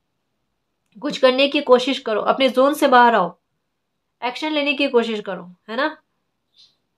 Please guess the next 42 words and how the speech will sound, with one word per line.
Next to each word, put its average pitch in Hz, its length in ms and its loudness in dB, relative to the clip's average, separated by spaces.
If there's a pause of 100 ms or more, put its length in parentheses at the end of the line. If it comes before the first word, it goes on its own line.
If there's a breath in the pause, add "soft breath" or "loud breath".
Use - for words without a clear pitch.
(280)
या 220 180 -2
अगर 240 220 2
अभी 262 360 0
कोई 302 160 0
मौका 254 360 2
ऐसा 247 240 0
है 262 180 4
जहाँ 247 260 0
पर 254 140 2
आ-, 240 80 4
आपकी 269 840 0 (500 soft breath)
खुद 269 160 -6
की 311 120 -2
कहते 277 240 -2
हैं 302 40 -2
ना 320 80 2
कमजोरियाँ 269 580 6
आप 285 140 4
पर 285 100 2
हावी 240 240 2
होने 254 220 -2
की 254 140 -4
कोशिश 240 340 -2
कर 233 180 -6
रही 233 80 -2
है, 240 60 2
तो 240 100 -2
उनको 247 240 0
दबाओ 233 380 0 (1400)
और 240 120 -2
एक 254 180 -4
स्टेप 285 320 0
आगे 262 200 4
बढ़ने 233 260 2
की 233 140 -2
कोशिश 220 340 -4
करो। 214 200 -6
कैसे 240 360 -2
आपसे 285 240 2
कुछ 269 260 -2
नहीं 240 140 0
होता, 185 400 -4